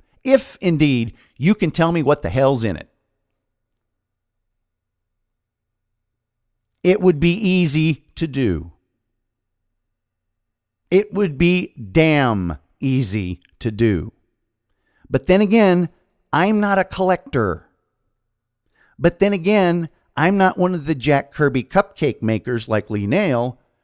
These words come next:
who have been sitting with their thumbs up their ass for eight years,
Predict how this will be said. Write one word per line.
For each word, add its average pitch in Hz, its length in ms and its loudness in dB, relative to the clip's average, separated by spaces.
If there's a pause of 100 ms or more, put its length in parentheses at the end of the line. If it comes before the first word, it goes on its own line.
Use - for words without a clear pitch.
(160)
who 185 160 -4
have 156 260 0
been 139 200 0
sitting 233 720 -2
with 147 220 -4
their 117 160 0
thumbs 202 500 -2
up 196 200 -4
their 202 280 -2
ass 113 440 0
for - 340 -4
eight 156 400 -4
years, 220 760 -4